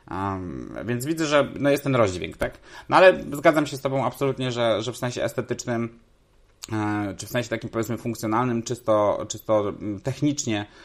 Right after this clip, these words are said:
em, w kontekście działania, e, no to ta nakładka pikselowa jest absolutnie świetna i fakt, jak to działa, jest, e,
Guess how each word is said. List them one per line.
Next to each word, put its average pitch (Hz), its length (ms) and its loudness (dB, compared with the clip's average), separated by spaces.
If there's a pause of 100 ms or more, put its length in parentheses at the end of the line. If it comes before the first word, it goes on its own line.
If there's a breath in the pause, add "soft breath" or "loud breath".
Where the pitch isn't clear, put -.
(180 loud breath)
em, 98 800 -2
w - 120 -18
kontekście - 480 -4
działania, 104 440 4 (320 loud breath)
e, - 260 -8
no 110 120 0
to 117 200 2
ta 117 180 -6
nakładka 117 440 2
pikselowa 104 560 0
jest 95 140 0
absolutnie 101 420 -6
świetna 98 380 -4
i 95 100 -4
fakt, 98 280 -4
jak 98 120 -4
to 98 120 -8
działa, 92 260 0
jest, 90 380 -6
e, 87 320 -8